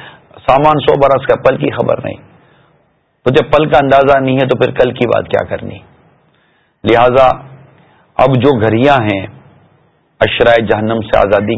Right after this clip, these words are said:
کی، یہ جاتے مہمان کو خوش کرنے کی خاص گھڑیاں ہیں۔ اللہ تعالی ہم سب کو اس ماہ کی ان آخری گھڑیوں کی بھی قدر عطا فرمائے، اور ہمیں عبادت کا ذوق و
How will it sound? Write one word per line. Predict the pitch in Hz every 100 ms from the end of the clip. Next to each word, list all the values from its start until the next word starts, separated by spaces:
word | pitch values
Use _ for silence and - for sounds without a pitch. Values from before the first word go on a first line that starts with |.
| 107
کی، | 107 - - _ _ _ _ 104
یہ | 113 113 113 110 110 - - - 101 107 95
جاتے | 113 110 - 123 117 113 - 101 110
مہمان | 110 107 120 117
کو | 117 113 -
خوش | 131 -
کرنے | 117 113 117 117
کی | 117 113 -
خاص | - 110 113 95
گھڑیاں | 98 98 110 98
ہیں۔ | - - - _ _ _ _ _ _
اللہ | 113 117 110
تعالی | 110 110
ہم | 110 107
سب | - - -
کو | 113 - - - - - _ _ 143
اس | 131 113 110
ماہ | 113 123 -
کی | 123 120
ان | 113
آخری | 95 107 120 117
گھڑیوں | 92 98 117 120 120
کی | 135
بھی | 131 -
قدر | 123 127 117
عطا | 131 117
فرمائے، | 113 113 120 127 - - - - _ _ 110
اور | 113 113 113 110 113 113 110 107
ہمیں | 113 120 120 - 113
عبادت | 113 117 135 131 -
کا | 117 101
ذوق | 113
و | 110